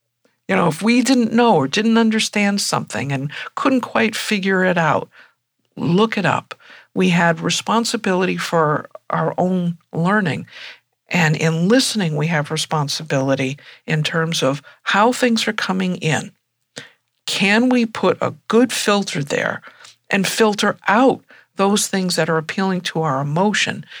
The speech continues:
and allow in those things that are appealing to our critical thinking?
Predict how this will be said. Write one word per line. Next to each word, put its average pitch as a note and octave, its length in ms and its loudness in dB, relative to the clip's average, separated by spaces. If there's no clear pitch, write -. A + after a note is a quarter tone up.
and F#3 140 -2
allow E3 500 2
in A#3+ 480 0
those E3 260 2
things E3+ 240 -2
that C3 160 2
are C#3+ 180 0
appealing D3+ 520 -2
to D3+ 120 -4
our B2 120 0
critical - 420 -6
thinking? - 380 -4